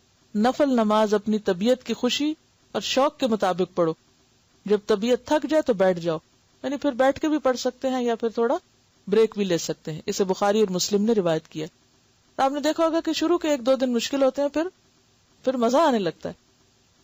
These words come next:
हजरत आयशा रज़ी अल्लाह ताला अन्हा कहती हैं, रसूलुल्लाह सल्लल्लाहु अलैहि वसल्लम ने फरमाया, "अपनी हिम्मत के मुताबिक इबादत करो,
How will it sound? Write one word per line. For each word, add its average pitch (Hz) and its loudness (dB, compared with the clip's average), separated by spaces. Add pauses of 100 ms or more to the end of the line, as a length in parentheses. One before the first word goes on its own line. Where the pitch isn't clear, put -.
हजरत 240 2
आयशा 254 2
रज़ी 294 2
अल्लाह 254 4
ताला 240 2
अन्हा 233 2
कहती 214 -2
हैं, 226 0 (720)
रसूलुल्लाह 262 2
सल्लल्लाहु 220 0
अलैहि 208 0
वसल्लम 220 0
ने 220 0
फरमाया, 208 2 (720)
"अपनी 247 -2
हिम्मत 240 2
के 294 0
मुताबिक 226 0
इबादत 185 0
करो, 165 0